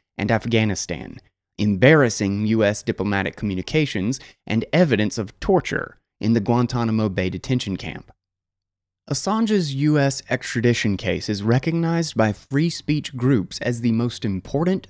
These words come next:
press freedom case of the twenty-first century,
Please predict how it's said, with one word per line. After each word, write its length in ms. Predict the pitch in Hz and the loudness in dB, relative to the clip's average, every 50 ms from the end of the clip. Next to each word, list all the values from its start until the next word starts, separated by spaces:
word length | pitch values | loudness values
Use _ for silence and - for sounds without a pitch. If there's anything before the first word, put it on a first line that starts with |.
| _ _ - | _ _ -10
press 400 | - - 139 147 156 - - - | -4 0 0 0 0 -2 -6 -12
freedom 420 | - - - 143 139 139 139 139 | -8 -2 0 0 2 2 0 0
case 480 | 131 - - 123 107 90 92 - - - - _ _ _ - | -2 -2 0 0 0 0 -2 -6 -10 -12 -14 _ _ _ -8
of 160 | 92 92 95 | -6 -2 -2
the 80 | 104 | -2
twenty-first 800 | - - - 131 131 127 135 123 - - 120 113 107 - - - | -2 -2 -2 -2 0 0 0 -2 -2 -2 -4 -4 -4 -6 -10 -14
century, 600 | - - - 107 98 - - - - - - - | -10 -6 -4 -4 -4 -6 -8 -12 -12 -12 -12 -16